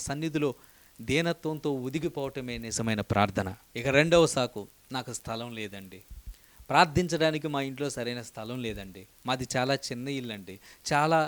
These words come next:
ఇరుకుగా ఉంటుందండి. ప్రార్థిద్దామని చెప్పేసి అనుకుంటే ఇంట్లో ఉన్న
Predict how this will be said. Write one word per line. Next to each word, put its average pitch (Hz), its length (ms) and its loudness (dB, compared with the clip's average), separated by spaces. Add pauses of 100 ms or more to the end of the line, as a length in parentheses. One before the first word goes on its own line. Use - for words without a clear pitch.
(360)
ఇరుకుగా 180 460 4 (100)
ఉంటుందండి. 110 520 -10 (720)
ప్రార్థిద్దామని 170 720 2
చెప్పేసి 156 340 -2
అనుకుంటే 139 380 -4 (220)
ఇంట్లో 165 320 -2
ఉన్న 156 100 -2